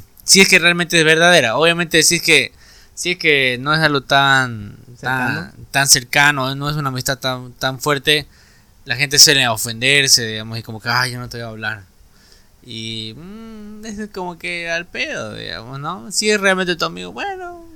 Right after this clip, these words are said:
Speaker 1: eh, salimos otro día, digamos,
Speaker 2: Ajá.
Speaker 1: ¿no? No se pierde ese, esa amistad cuando es real, digamos, ¿no? Pero sí, eh, sí, yo, yo me he alejado, sí, de algunos amigos que me dejaron de tomar en cuenta.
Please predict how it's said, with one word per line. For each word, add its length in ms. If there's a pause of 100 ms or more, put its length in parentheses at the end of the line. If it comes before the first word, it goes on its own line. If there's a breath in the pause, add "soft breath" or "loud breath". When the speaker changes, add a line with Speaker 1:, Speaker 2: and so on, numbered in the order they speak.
(440)
Speaker 1:
eh, 80
salimos 320
otro 220
día, 360
digamos, 220 (160)
Speaker 2:
Ajá. 40
Speaker 1:
¿no? 200
No 200
se 140
pierde 380
ese, 260
esa 220
amistad 460 (260 soft breath)
cuando 240
es 80
real, 320
digamos, 340
¿no? 180 (1000 loud breath)
Pero 460
sí, 400
eh, 160
sí, 280
yo, 160 (160)
yo 160
me 200
he 20
alejado, 420
sí, 140
de 80
algunos 280
amigos 400 (680)
que 380 (100)
me 140
dejaron 260
de 60
tomar 260
en 80
cuenta. 480